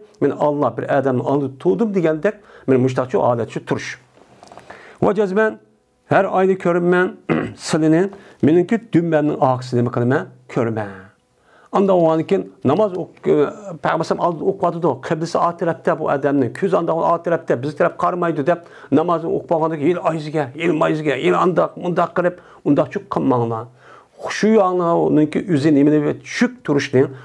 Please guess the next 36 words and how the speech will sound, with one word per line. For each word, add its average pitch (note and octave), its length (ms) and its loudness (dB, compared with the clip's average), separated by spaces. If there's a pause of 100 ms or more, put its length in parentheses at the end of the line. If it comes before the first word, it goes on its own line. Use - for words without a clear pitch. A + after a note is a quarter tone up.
(120)
o'ng G#3 280 4
qo'lni D#3 380 2 (220)
so'l A3 340 0
qo'lni D3+ 300 0
o'zi C3 260 0
qo'yib, E3+ 240 0 (240)
ikki - 300 -10
tarafga C#3 340 0
har D#3 140 0
kun C3 200 -6
midirmaslikni C#3 680 0 (240)
sayda A3 400 -2
qildigan F#3 400 0
ya'ni D3 320 -2
o'ziga. G#2 280 -4 (420)
Ba'zi G3 260 2
odam F#3+ 240 2
namoz F3+ 240 2
o'qib, F3 160 0
bundoq F3 560 2
oyoq C#3+ 180 2
qaraydigan A#2 380 0
ish - 120 -12
bor. - 120 -8 (380)
U D3 60 2
uchun C#3+ 260 0
to'g'ri, A#2+ 280 0
shu - 180 -4
emas A2+ 280 0
obdan. G#2 280 -8 (440)
Qanday F3+ 320 2
qilish F3+ 180 -10
kerak? G3 220 0
Sayda A3+ 300 -2
oyoq D3 400 0
qarash, C#3 260 -2